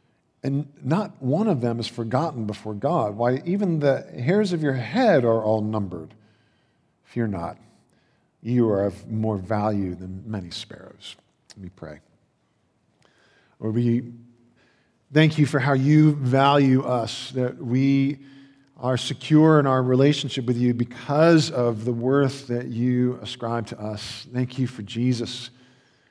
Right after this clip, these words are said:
It's because of him, uh, that we have value.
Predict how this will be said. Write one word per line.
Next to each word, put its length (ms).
It's 360
because 280
of 60
him, 520
uh, 180
that 140
we 100
have 160
value. 360